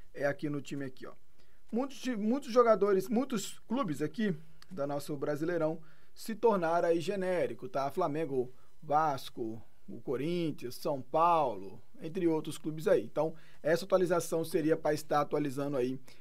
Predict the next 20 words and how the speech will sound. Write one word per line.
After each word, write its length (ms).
esses 320
elencos 460
aqui 340
que 100
se 160
tornaram 480
genérico 640
e, 100
quem 220
sabe, 400
novas 420
ligas 320
aí, 260
ou 220
até 260
mesmo 380
já 180
está 340
atualizando 580
aqui 360